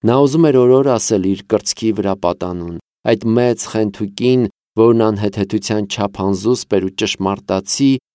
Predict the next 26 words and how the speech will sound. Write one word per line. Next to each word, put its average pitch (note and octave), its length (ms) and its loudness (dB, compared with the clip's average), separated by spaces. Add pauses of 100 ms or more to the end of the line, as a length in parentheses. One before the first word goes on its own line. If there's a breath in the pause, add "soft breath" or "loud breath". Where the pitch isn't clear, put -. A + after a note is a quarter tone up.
(240)
և A2+ 200 4
որին B2+ 420 4
կարելի G2+ 420 2
էր A#2+ 160 4
սիրել G#2+ 420 0
հենց G2+ 320 -4 (120)
իր C3 260 0 (100)
անհեթեթության F#2+ 1040 -6
համար։ E2+ 500 -14 (1400)
Եվ G2 180 4
նա B2 140 2
Ասիայի A2+ 380 0
համար G#2+ 340 -2
դարձավ G#2 500 0 (120)
էլ A2+ 260 4
ավելի F2 320 -4
մտերիմ, F#2+ 560 0 (340)
որովհետև C3+ 460 4
նրանց D3+ 360 2
երկուսի B2 460 0
համար A#2 380 0
էլ A2+ 140 4
բնորոշ G2+ 520 0
էր F#2+ 160 0
հոգեկան E2+ 600 -6
անջատվածությունը, F2+ 1080 -4